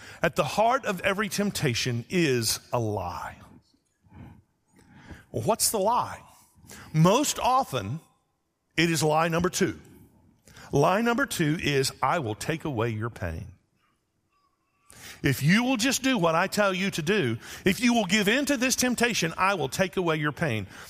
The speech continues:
Now, all of us as human beings experience pain.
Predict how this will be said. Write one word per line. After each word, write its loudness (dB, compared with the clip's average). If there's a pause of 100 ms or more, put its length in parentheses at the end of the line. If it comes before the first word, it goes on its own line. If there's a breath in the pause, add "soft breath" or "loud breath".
(120 loud breath)
Now, 4
all 4
of 0
us 0
as 0
human 2
beings 0
experience 0
pain. -2